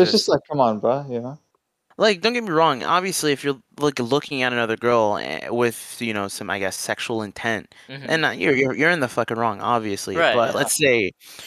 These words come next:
Speaker 1: let's say, and I, I kinda wanted to jump in this a little bit too, like, having a friend that's a girl,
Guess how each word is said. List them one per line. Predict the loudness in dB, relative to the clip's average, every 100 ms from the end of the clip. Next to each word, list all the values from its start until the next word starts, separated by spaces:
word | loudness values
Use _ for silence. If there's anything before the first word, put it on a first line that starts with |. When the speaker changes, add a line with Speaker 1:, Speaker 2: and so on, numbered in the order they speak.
| -6 -2
Speaker 1:
let's | 0
say, | 2 2 2 0 -2
and | -2 0
I, | 0
I | 0
kinda | 0 0
wanted | 0 -2
to | -2
jump | -4 -4
in |
this | -6 -6
a |
little | -4 -4
bit | -4
too, | -4 -2
like, | -2 -4 -6
having | -4 -2 0 0 -4
a |
friend | -6 -4 -2 -2
that's | -4 -4
a | -2
girl, | 0 0 -2